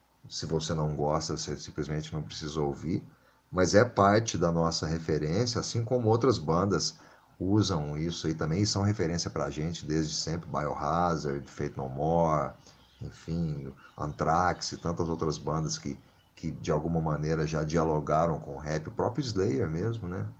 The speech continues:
Já gravou com Ice-T. Enfim, é, é parte da nossa vivência e seria muito falso tentar renegar isso pra agradar determinado segmento de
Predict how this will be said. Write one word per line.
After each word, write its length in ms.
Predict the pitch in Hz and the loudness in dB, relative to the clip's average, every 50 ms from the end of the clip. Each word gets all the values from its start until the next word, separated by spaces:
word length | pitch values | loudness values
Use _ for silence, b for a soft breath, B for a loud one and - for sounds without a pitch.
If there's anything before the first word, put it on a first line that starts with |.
| - - | -12 -8
Já 100 | 76 73 | -6 -4
gravou 320 | 67 71 71 69 69 78 78 | -2 -2 -2 -2 -2 -4 -4
com 180 | - 73 69 | -4 -4 -6
Ice-T. 540 | 71 73 - - - - - 78 92 104 - b b b b b b b b _ - | -4 -4 -6 -8 -8 -6 -6 -6 -6 -6 -8 b b b b b b b b _ -4
Enfim, 540 | 101 104 101 - - 95 82 73 67 67 69 | -4 -2 -2 -4 -4 -6 -4 -4 -4 -6 -4
é, 560 | 76 95 - 151 156 170 175 180 170 160 147 | -4 -2 -2 -2 -2 -2 -2 -2 -2 -2 -4
é 40 | - | -4
parte 360 | - - 139 147 156 151 151 | -2 -2 0 0 0 -2 -2
da 100 | 139 143 | 0 2
nossa 280 | 143 143 135 - - 139 | 2 2 2 2 2 2
vivência 720 | 131 123 92 - 92 92 110 127 139 - - 151 147 127 B B B B B B B B B _ _ - | 2 2 2 2 2 2 2 2 0 0 0 0 -2 -2 B B B B B B B B B _ _ -2
e 60 | 117 | 0
seria 340 | 113 - - 123 123 127 117 | 4 6 8 10 10 10 10
muito 300 | 110 120 143 147 - 151 | 10 8 6 6 4 2
falso 720 | - - - 98 92 95 104 107 104 - - - 69 58 - - - _ _ _ | 2 2 4 6 6 8 8 6 4 2 -2 -6 -8 -8 -8 -12 -20 _ _ _
tentar 300 | - 90 87 76 90 90 | -4 -4 0 2 4 4
renegar 540 | 87 90 87 85 85 85 78 80 76 78 71 | 4 2 0 0 0 0 2 2 2 2 0
isso 360 | 73 78 92 104 - - - - | 0 0 0 0 -2 -4 -4 0
pra 220 | 98 95 90 87 | 2 2 4 2
agradar 840 | 85 80 87 85 76 71 67 67 73 73 78 76 73 69 69 - - _ _ _ _ _ _ _ - | 2 2 2 2 2 2 0 0 0 2 2 2 2 0 -4 -8 -14 _ _ _ _ _ _ _ -6
determinado 720 | 76 76 - - 80 76 71 69 67 69 78 82 80 - | -6 -4 -2 0 0 0 -2 -2 -4 -4 -4 -4 -4 -4
segmento 720 | - - 82 85 85 73 67 71 73 76 78 - - 67 | -4 -4 -4 -2 -4 -4 -4 -4 -6 -6 -6 -8 -12 -14
de 280 | 55 57 60 57 50 | -12 -10 -10 -10 -10